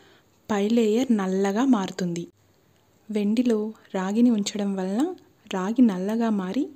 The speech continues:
వెండిని తెల్లగా ఉంచుతుంది. ప్రతి రెండు నెలలకి ఈ బాక్స్ ఓపెన్ చేసి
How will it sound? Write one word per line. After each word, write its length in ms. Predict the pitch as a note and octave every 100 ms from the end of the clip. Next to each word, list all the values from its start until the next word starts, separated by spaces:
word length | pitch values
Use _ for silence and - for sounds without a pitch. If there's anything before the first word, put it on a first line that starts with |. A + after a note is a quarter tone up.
| _ G3+
వెండిని 400 | F#3+ F#3+ A3 C#4
తెల్లగా 460 | B3+ F#3+ F#3+ G3
ఉంచుతుంది. 560 | C4 G#3 - F#3 F3+ E3+ - _ _ _ _ _ _ _ _ _ _ _ _ -
ప్రతి 240 | G#3 -
రెండు 240 | B3 G#3+ A#3
నెలలకి 460 | A#3+ A#3 A3+ A#3
ఈ 100 | A3 F#3
బాక్స్ 360 | F3+ F#3+ - G3+
ఓపెన్ 300 | F#3+ G#3 G3
చేసి 320 | F#3 -